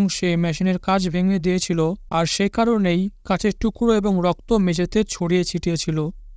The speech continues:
ফা সব কিছু দেখে সেখানে আরও পুলিশ সদস্যদের ডেকে পাঠায় এবং তারা পুরো জায়গাটি সঠিকভাবে তদন্ত করতে শুরু করে।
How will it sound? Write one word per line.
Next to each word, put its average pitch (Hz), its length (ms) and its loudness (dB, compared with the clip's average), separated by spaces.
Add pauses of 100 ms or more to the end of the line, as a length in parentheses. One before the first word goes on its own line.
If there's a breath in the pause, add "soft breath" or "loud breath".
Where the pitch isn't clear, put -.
(480)
ফা - 260 -2
সব 190 300 0
কিছু - 300 -2
দেখে 190 320 2 (140)
সেখানে 180 400 0
আরও 180 260 0
পুলিশ 214 300 -2
সদস্যদের 180 520 0
ডেকে 170 240 -2
পাঠায় 160 420 -2 (920)
এবং 202 320 2 (100)
তারা 180 260 2 (120)
পুরো 226 320 0
জায়গাটি 180 520 0
সঠিকভাবে 190 640 0
তদন্ত 175 380 0
করতে 180 320 -2
শুরু 165 240 -2
করে। 151 280 -2